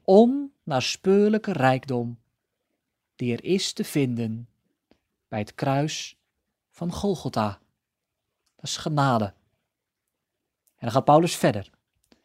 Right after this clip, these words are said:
Dan zegt hij het, dat hij gezonden is om te begrijpen wat de gemeenschap aan het geheimenis inhoudt,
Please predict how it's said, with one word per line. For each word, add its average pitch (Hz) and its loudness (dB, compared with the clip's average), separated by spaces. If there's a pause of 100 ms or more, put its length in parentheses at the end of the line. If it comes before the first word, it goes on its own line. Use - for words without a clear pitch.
(220)
Dan 123 -4
zegt 170 0
hij 127 6
het, - -6 (580)
dat 127 -4
hij 120 4
gezonden 170 2
is 123 -2
om 131 0 (1120)
te - -6
begrijpen 180 0
wat - 0 (460)
de 131 -8
gemeenschap 202 0
aan 170 6
het 135 -4
geheimenis 208 2
inhoudt, 123 -4